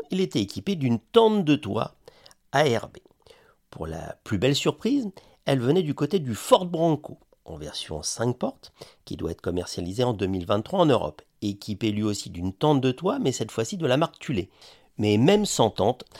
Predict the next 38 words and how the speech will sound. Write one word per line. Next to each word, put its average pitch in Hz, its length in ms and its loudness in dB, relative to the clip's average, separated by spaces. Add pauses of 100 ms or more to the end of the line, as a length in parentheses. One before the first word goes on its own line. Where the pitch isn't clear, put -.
(200)
nous 127 160 2
serions 104 340 0
partants 107 400 0
pour - 220 -8
partir 143 460 0
à 120 40 6
l'aventure 135 420 2
avec. 107 360 2 (140)
Nous 101 140 -4
avons 82 180 -6
pu - 240 -10
monter 139 400 0
à 165 80 2
son 160 180 0
bord, 180 360 4
sa 143 180 -2
position 135 460 -4
de - 80 -12
conduite 123 280 -2
très - 380 -2
allongée 151 340 2
nous 190 200 4
a 214 40 6
surpris. 127 440 -2 (260)
Il 180 180 0
nous 175 140 4
tarde 98 320 2 (100)
en 196 160 6
tout 143 200 2
cas 190 280 6
de 220 240 2
pouvoir 220 480 2
prendre 165 240 4
la 147 80 4
route 165 280 0 (180)
ou 320 240 0
les 117 200 -2
chemins 98 460 -8